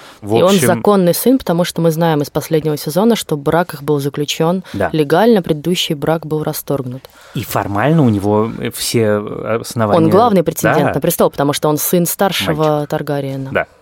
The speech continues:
Speaker 2: И он мальчик.
Speaker 1: <clears throat> Вот, второй, э, важный момент, это тоже одна из замечательных теорий, что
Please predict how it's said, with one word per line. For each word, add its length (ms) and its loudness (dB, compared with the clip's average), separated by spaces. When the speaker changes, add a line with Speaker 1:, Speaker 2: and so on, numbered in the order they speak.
Speaker 2:
И 100 -2
он 140 -2
мальчик. 520 -6
Speaker 1:
<clears throat> 720 -2
Вот, 320 2
второй, 520 2
э, 180 2
важный 300 0
момент, 400 -2
это 280 -6
тоже 300 0
одна 200 -2
из 80 -4
замечательных 460 -6
теорий, 340 0
что 640 -2